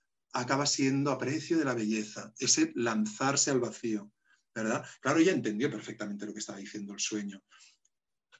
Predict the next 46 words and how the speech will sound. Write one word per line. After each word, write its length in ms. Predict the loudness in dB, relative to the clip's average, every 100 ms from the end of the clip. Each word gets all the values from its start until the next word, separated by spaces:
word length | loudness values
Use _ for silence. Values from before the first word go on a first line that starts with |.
| -2
Lo 140 | 0
que 100 | 4
yo 100 | 4
le 80 | 4
propuse, 580 | 2 4 4 6 2 0
y 100 | -4
ahí 200 | 0 2
es 140 | 2
en 100 | 0
lo 80 | -4
que, 300 | 0 0 0
lo 120 | -2 -4
que 140 | -4
os 140 | -4
decía, 320 | -4 0 2 2
¿verdad? 280 | 2 0 0
Ese 320 | 2 0 -2 -4
siguiente 480 | -4 2 2 4 2
paso 260 | 2 0 0
después 260 | -2 -2
de 80 | -2
la 60 | -2
interpretación, 800 | -4 -4 -6 -6 -4 -2 -2 -6 _ -20 -20
que 100 | -4
es 80 | 0
lo 100 | 2
que 100 | 4
yo 80 | 4
le 100 | 4
llamo 220 | 2 2
la 120 | 2
siembra, 400 | 2 2 0 0
la 80 | -2
siembra 260 | -4 -4 -4
transformadora, 880 | -4 -6 -6 -4 -2 0 -2 -4 -12 _ -20 -20 -12
es 160 | 0 2
aprovechar 440 | 4 2 2 2 2
las 160 | 2
imágenes 400 | 0 0 -2 -2
del 120 | -2
sueño, 380 | -2 0 2 2
de 80 | 0
algunos 260 | 0 -2 0
sueños 240 | 0 0
en 120 | -2
particular, 720 | -4 -4 -2 0 2 2 0